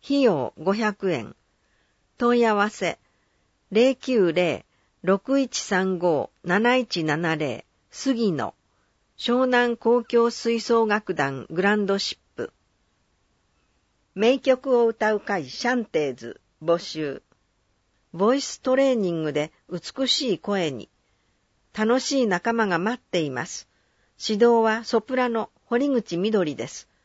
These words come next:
四季折々の名曲をコーラスで歌いましょう。日時、月三回土曜日十時から。場所、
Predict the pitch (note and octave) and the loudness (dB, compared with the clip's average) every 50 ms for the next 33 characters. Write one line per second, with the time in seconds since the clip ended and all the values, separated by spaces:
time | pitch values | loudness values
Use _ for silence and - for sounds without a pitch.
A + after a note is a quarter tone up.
0 | _ _ _ _ _ _ _ _ - - - - C4+ A#3+ - - F#3+ G#3+ G#3 A#3+ | _ _ _ _ _ _ _ _ -8 -8 -4 0 0 0 2 2 0 2 4 6
1 | B3 A#3+ A3+ A#3+ A3+ A#3 A3+ A3 A3 A3 A3 A3 G#3+ - G#3+ G#3 - G#3 G3+ G3+ | 6 6 6 4 2 2 2 2 2 2 2 0 0 -2 -4 -4 -2 -2 -2 -2
2 | G3 G3 - _ _ _ _ _ - D4 D4 C#4 B3+ A#3 A3+ - F3+ E3 E3 D#3+ | -2 -4 -8 _ _ _ _ _ -2 0 2 2 2 0 -2 -2 -2 0 0 0
3 | D#3+ - - G3+ G#3 G#3 G3+ G3 G3 G#3+ - - G#3 F3+ C#3 - - _ _ _ | 0 0 -2 -2 0 0 0 0 -2 -2 -4 -4 -4 -4 -4 -6 -8 _ _ _
4 | _ _ _ _ _ _ _ _ _ _ _ _ _ _ - G#3+ B3+ B3+ B3+ A3 | _ _ _ _ _ _ _ _ _ _ _ _ _ _ -2 0 0 0 0 -4
5 | A3 F#3 D3 D3+ D3 - - _ _ _ _ _ _ - - - - C4+ C#4 C4 | -4 -4 -4 -4 -6 -6 -10 _ _ _ _ _ _ -20 -20 -6 -2 0 0 0
6 | - - C4 C4 B3+ B3 - B3+ A#3 G3+ D#3+ - - _ - D#3+ G3 G#3+ A#3+ C4 | 0 -2 -2 -2 -2 -4 -4 -2 -2 -2 -2 -4 -8 _ -4 0 2 4 4 4
7 | C4+ C4 A#3+ F#3 F3 E3+ E3 D#3+ F#3 B3 B3+ A#3+ G3 F3 E3 - D3+ C3+ B2+ G#2+ | 4 4 4 2 0 -2 -4 -2 0 2 2 2 0 -2 -4 -4 -4 -4 -4 -4
8 | - - _ _ _ _ _ _ _ _ _ _ _ _ _ _ _ _ _ _ | -8 -10 _ _ _ _ _ _ _ _ _ _ _ _ _ _ _ _ _ _
9 | E3+ F3 F#3 G3+ - - A#3+ A3 - | -4 -2 -2 -2 0 -2 -2 -2 -2